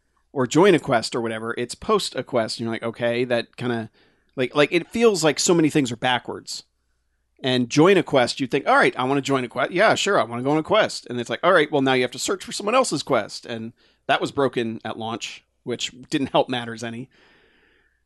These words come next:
But once you get into all of it, it's kinda like, all right,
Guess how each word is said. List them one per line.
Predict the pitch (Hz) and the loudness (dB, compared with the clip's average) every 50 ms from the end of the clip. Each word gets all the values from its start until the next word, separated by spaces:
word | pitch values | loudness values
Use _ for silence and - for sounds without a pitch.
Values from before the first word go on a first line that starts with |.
| _ _ | _ _
But | - 143 165 165 - - _ _ _ _ _ _ _ _ _ _ _ - | -2 -2 0 0 -2 -6 _ _ _ _ _ _ _ _ _ _ _ -6
once | 190 175 190 220 214 - - | 0 2 4 4 4 2 0
you | 247 185 | -2 2
get | 147 190 180 - - | 4 4 4 4 2
into | - 165 208 233 - - 190 151 139 | 2 2 2 2 2 2 2 2 4
all | 127 127 120 117 113 | 4 2 2 2 0
of | 110 113 | -4 -6
it, | 113 120 - _ _ _ _ _ _ _ _ _ _ _ _ _ _ _ _ _ _ _ | -8 -10 -10 _ _ _ _ _ _ _ _ _ _ _ _ _ _ _ _ _ _ _
it's | 151 147 - - | -6 -6 -6 -6
kinda | - - 196 196 190 175 | -6 -4 -4 -2 0 2
like, | 170 165 156 139 - - - _ _ _ _ _ _ _ _ _ _ _ _ _ _ - | 2 4 4 2 0 -2 -10 _ _ _ _ _ _ _ _ _ _ _ _ _ _ 0
all | 160 180 | 2 4
right, | 208 202 160 - | 4 4 2 -2